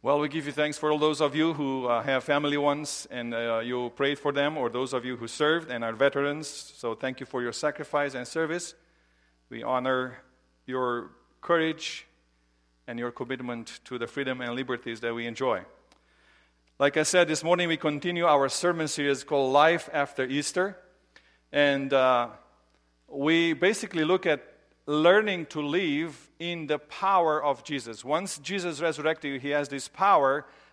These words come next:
that he offers to us. It's a power that we can tap into as his followers,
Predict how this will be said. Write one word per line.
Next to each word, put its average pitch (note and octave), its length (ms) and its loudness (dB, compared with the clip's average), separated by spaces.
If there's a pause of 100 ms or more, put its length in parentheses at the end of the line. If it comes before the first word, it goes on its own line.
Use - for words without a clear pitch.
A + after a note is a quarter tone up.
that D3 160 4
he C#3 120 -4
offers D#3+ 580 2
to C3+ 140 -2
us. D#3+ 440 0 (720)
It's D3+ 180 -4
a E3 60 2
power F#3 560 6
that D3+ 300 0
we D#3 200 0
can D3 280 -6
tap E3 320 0
into F#3+ 460 -6
as - 500 -6
his C3 180 -8
followers, F3 720 0